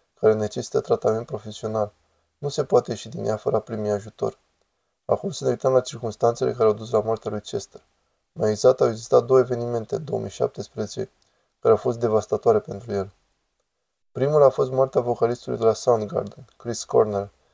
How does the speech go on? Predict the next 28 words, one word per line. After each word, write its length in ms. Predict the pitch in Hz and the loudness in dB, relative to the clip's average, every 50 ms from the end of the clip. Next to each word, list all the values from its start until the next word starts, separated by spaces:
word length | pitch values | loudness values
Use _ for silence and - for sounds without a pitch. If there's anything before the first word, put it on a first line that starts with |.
| _ _ _ | _ _ _
cel 160 | - - 113 | -6 -2 2
mai 140 | 113 117 113 | 4 4 4
bun 140 | 117 120 | 4 0
prieten 320 | 117 - 127 123 - - 156 | -2 -2 -2 -2 -2 -4 -4
al 80 | 113 | -4
lui 100 | 110 110 | -4 -4
Chester, 440 | - - - 107 - - - 120 - _ _ _ _ _ _ _ _ | -4 -6 -8 -10 -10 -10 -14 -14 -14 _ _ _ _ _ _ _ _
mentorul 520 | - 113 113 113 113 - 123 120 117 110 101 | -2 0 0 0 2 2 2 2 2 2 0
său 200 | - - 123 127 | 2 2 2 2
și 160 | - - 139 | 2 -2 -6
persoana 460 | - - 110 - - 120 117 123 127 | -6 -6 -6 -4 -2 0 0 0 0
pentru 240 | 123 127 113 107 127 | -2 -4 -8 -8 -6
care 200 | 117 113 110 107 | -4 -2 0 0
avea 180 | 104 110 120 | 0 0 0
un 140 | 117 117 113 | 0 0 0
respect 420 | 110 104 - - - 123 117 - - | 0 0 -2 -2 -2 -2 -2 -2 -4
enorm. 300 | 117 107 113 117 107 98 - _ _ _ _ _ _ _ _ _ _ _ | -6 -6 -6 -6 -8 -10 -16 _ _ _ _ _ _ _ _ _ _ _
Ca 160 | - - 113 | -2 2 4
nimeni 280 | 120 135 143 143 135 | 4 4 4 4 4
altcineva 420 | 135 131 123 - 135 120 117 117 127 | 4 4 2 2 0 -2 0 0 0
în 100 | 127 120 | 0 0
această 380 | 117 107 - 113 110 - - | -2 -2 -2 -4 -2 -2 -2
lume, 260 | 113 113 123 120 117 113 | 0 0 0 0 -2 -4
Chris 300 | - - 131 123 - - | -4 -4 -6 -4 -4 -4
îl 100 | 120 113 | -4 -4
înțelegea 520 | 110 110 107 - 113 107 107 104 120 120 | -4 -4 -2 -2 -2 -2 0 0 -2 -4
pe 160 | - - - | -2 -4 -6
Chester. 500 | - - - 95 - - - - - _ | -6 -6 -8 -8 -8 -10 -18 -20 -20 _